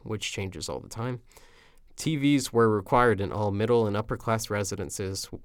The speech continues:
which watched the people and blared propaganda constantly. Privacy was considered a danger to the state.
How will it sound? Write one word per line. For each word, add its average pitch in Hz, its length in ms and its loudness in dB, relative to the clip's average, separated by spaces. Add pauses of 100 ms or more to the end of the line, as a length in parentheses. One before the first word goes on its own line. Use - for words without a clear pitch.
(120)
which - 480 -4
watched 117 460 0
the 104 360 -4
people 104 460 -4
and 98 160 -4
blared 104 320 -2
propaganda 104 540 0
constantly. 95 640 -6 (640)
Privacy 120 600 -2
was 98 420 -4
considered 110 440 -2
a 92 40 -6
danger 104 360 0
to 95 140 -10
the 95 100 -8
state. 87 340 -8